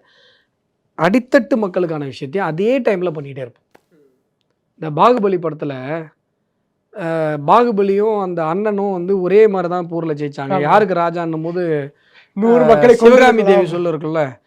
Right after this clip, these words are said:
Speaker 1: "நீ எதிரியை அழிக்கிறது முக்கியம் இல்ல, அதே நேரத்துல மக்களை காப்பாத்தணும்." இன்னைக்கு வந்து சேட்டலைட்டை தாக்கி அழிக்கிற ஏவுகணை உலகத்துல நாடு நாடுகள்ல தான் இருக்கு, அதுல ஒண்ணு இந்தியா.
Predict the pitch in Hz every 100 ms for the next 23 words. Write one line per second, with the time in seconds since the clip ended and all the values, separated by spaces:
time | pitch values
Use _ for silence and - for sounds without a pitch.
0 | _ _ - 147 147 180 247 240 196 180
1 | 165 156 151 143 135 139 180 202 220 175
2 | 151 147 143 139 156 156 214 185 196 185
3 | 160 185 170 147 135 120 117 117 _ _
4 | _ _ _ 160 202 196 190 214 196 170
5 | 208 214 175 220 220 214 185 165 170 180
6 | 170 175 165 160 156 151 160 160 139 165
7 | 185 165 170 165 170 151 165 165 156 156
8 | 151 139 135 143 120 190 - - 151 151
9 | 139 139 117 117